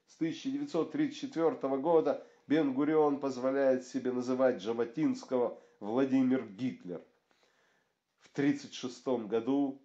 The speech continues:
в Эрец-Исраэль начинаются так называемые Мораот. Арабское национальное движение во главе с муфтием Иерусалима Хадж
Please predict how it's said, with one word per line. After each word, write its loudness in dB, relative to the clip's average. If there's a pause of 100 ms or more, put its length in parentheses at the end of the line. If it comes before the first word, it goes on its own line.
в -8
Эрец-Исраэль -2
начинаются -6
так -10
называемые -4 (460)
Мораот. 2 (640)
Арабское 2
национальное 0
движение 0
во -2
главе 0 (180)
с -14
муфтием 2
Иерусалима 2
Хадж -2